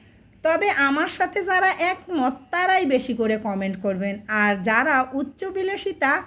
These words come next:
সবসময় ইলিশ মাছ খেতে পারেন তাদের কথা বাদই দিলাম।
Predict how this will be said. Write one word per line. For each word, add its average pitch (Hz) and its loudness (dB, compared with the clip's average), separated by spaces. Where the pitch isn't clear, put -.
সবসময় 370 -2
ইলিশ 359 0
মাছ 392 -4
খেতে 370 -4
পারেন 302 2
তাদের 294 2
কথা 359 -4
বাদই 214 0
দিলাম। 180 -4